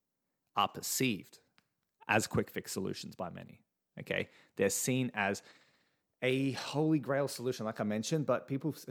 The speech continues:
tend to think that if they start on a meal plan, I'll get the results quick and I'll stick with that. But that's just not the case.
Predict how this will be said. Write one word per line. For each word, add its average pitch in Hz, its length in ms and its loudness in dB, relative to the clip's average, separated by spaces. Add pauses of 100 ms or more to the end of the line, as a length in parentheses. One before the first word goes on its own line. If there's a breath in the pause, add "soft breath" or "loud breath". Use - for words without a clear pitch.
(140)
tend 120 160 -2
to 120 60 -6
think 113 220 -2
that 101 120 0
if 104 100 -10
they 104 120 -6
start 139 300 2
on 131 100 0
a 117 40 0
meal 107 160 2
plan, 104 300 -6
I'll 95 100 -8
get 135 200 -2
the 135 80 -2
results 113 300 2
quick - 280 -4
and 98 100 -4
I'll 95 80 -2
stick - 280 -12
with 90 120 -14
that. - 160 -20 (840)
But 101 100 -2
that's 120 160 0
just 160 140 0
not 117 100 2
the - 80 -10
case. - 460 -2